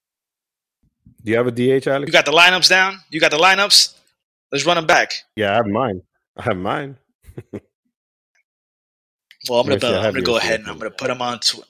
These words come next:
Speaker 2: I'm gonna have 'em on Twitter. I'll throw 'em up. We'll let the people decide. It's just a tough one, dude. Like, I thought we were gonna go. <laughs> You literally did decision, uh, position by, by position. And I respect that. My
Speaker 1: Of
Speaker 2: guy did his
Speaker 1: course.
Speaker 2: homework.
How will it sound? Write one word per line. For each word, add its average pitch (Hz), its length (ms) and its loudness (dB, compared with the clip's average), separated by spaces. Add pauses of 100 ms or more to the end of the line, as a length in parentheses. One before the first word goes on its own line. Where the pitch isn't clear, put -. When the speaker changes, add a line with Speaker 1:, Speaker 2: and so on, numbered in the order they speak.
Speaker 2:
I'm 120 140 -8
gonna 117 140 -2
have 113 200 2
'em 113 120 -12
on 113 120 -8
Twitter. 117 480 0 (340)
I'll 87 100 -10
throw 113 340 -2
'em 110 100 -4
up. 113 260 -4 (220)
We'll 113 100 -6
let 107 120 -2
the - 80 -12
people 120 260 -4
decide. 110 600 2 (1200)
It's - 140 6
just 202 180 4
a 104 80 -2
tough 165 320 6
one, 123 140 -2
dude. 143 260 0
Like, 131 200 4
I 156 80 6
thought 143 220 4
we 131 60 2
were 131 140 2
gonna 123 160 -2
go. 120 100 -8 (200)
<laughs> - 220 2
You 156 280 0
literally 160 460 8
did 151 200 2
decision, 165 460 6
uh, 147 140 8 (180)
position 143 440 4
by, 143 280 6 (160)
by 139 140 8
position. 127 500 4 (320)
And 95 100 -6
I - 20 0
respect 104 440 2
that. 101 120 -8
My 98 100 -4
Speaker 1:
Of 92 60 2
Speaker 2:
guy 98 120 2
did 95 180 -8
his 104 100 4
Speaker 1:
course. 147 180 4
Speaker 2:
homework. 101 220 -16